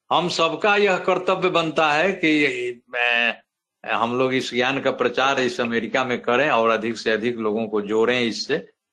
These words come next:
यही हम लोगों की सबसे बड़ी सेवा होगी स्वामी जी के प्रति, क्योंकि हम लोग तो जानते ही हैं कि यह प्रचार जो है सबसे कठिन कार्य है।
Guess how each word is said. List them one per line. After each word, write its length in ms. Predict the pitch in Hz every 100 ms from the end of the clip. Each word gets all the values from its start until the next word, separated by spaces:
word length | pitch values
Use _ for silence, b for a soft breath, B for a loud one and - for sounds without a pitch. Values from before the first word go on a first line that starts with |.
| -
यही 220 | 117 139
हम 180 | 131 120
लोगों 180 | 120 117
की 100 | 120
सबसे 360 | - 110 - 107
बड़ी 280 | 107 110
सेवा 320 | 110 107 104 113
होगी 280 | 101 101
स्वामी 420 | 101 104 101 107 101
जी 80 |
के 140 | 101 104
प्रति, 500 | 101 101 - 131 135 b _ _ -
क्योंकि 320 | 127 131 139
हम 240 | 131 131 147
लोग 260 | 160 160
तो 300 | 160 156 156 B B _ 113
जानते 420 | 131 147 139 175
ही 120 | 202
हैं 220 | 180 147
कि 80 | 131
यह 300 | 147 147 127 135 127 117 110 113 110 _
प्रचार 360 | 123 113 143 190
जो 180 | 185 180
है 140 | 185
सबसे 360 | 180 160 - 196
कठिन 440 | 185 160 170 175
कार्य 360 | 156 123 104 85
है। 240 | 82 -